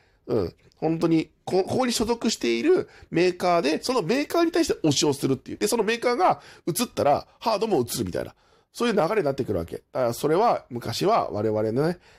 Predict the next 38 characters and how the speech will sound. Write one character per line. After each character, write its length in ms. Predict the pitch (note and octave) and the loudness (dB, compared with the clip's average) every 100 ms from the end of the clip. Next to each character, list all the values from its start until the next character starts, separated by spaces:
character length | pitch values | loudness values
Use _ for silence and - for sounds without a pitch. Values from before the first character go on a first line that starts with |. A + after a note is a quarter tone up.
| _ - | _ -12
あ 100 | G2+ | -6
の、 160 | G2 | -2
今 140 | C#3+ A2 | 2 4
の 60 | |
四 160 | B2 B2+ | 4 4
十、 160 | B2+ | 4
五 160 | B2 B2 | 4 2
十 140 | C#3+ | 2
の 140 | A#2+ G#2 | 2 0
世 140 | A2 | 0
代 160 | G#2+ G#2+ | -2 -2
と 80 | C3+ | -2
い 40 | |
う 20 | |
の 100 | D3+ | 0
は、 160 | - - | 0 0
箱 320 | - - B2+ | -4 -4 -2
推 40 | A#2 | 0
し 140 | - | -2
世 120 | B2+ | -2
代 140 | A2+ E2+ | 0 -2
だ 80 | |
っ 40 | D#2+ | -4
た 100 | - | -4
と。 80 | A3 F#3+ B2+ E3 C#3 F#3+ E3 - | -4 -8 -12 -18 -14 -14 -10 -2
リ 120 | F#3 | -2
ア 60 | A3 | 0
ル 80 | |
な 80 | A3 | -2
箱 280 | D#3+ - A#2 | -4 -2 -2
推 40 | |
し 80 | G#2 | 0
世 120 | A#2 | -2
代 100 | G2+ | -2
だ 80 | D#2 | -4
っ 40 | - | -8
た。 140 | - _ _ _ _ | -20 _ _ _ _
で、 380 | C#3 B3+ C4+ | -4 -2 -2